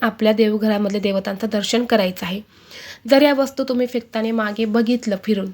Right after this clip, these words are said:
तर तिथली निगेटिव्हिटी जी आहे ना, ती पुन्हा आपल्या घरामध्ये येत असते. आता घरामध्ये हे दोष किंवा निगेटिव्हिटी, नकारात्मक ऊर्जा ही फक्त बाहेरच्या लोकांमुळेच आपल्या घरामध्ये येते का? नाही.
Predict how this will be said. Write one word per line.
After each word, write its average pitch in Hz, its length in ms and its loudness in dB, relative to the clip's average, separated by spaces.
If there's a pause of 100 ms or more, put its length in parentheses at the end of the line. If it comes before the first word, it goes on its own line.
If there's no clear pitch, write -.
तर 214 100 -10
तिथली 220 280 0
निगेटिव्हिटी 226 540 2
जी 226 100 2
आहे 214 120 0
ना, 196 120 -4
ती 208 120 -8
पुन्हा 214 340 -2
आपल्या 208 240 -2
घरामध्ये 202 580 -2
येत 214 260 2
असते. 190 320 -8 (520)
आता 247 240 2
घरामध्ये 285 480 4
हे 269 160 0
दोष 226 380 2
किंवा 220 220 -4
निगेटिव्हिटी, 214 640 -2
नकारात्मक 214 600 0
ऊर्जा 202 300 0 (640)
ही 277 100 6
फक्त 285 300 0
बाहेरच्या 233 520 2
लोकांमुळेच 247 580 2
आपल्या 220 240 0
घरामध्ये 214 460 -2
येते 196 200 -4
का? 196 200 -4 (180)
नाही. 202 360 -2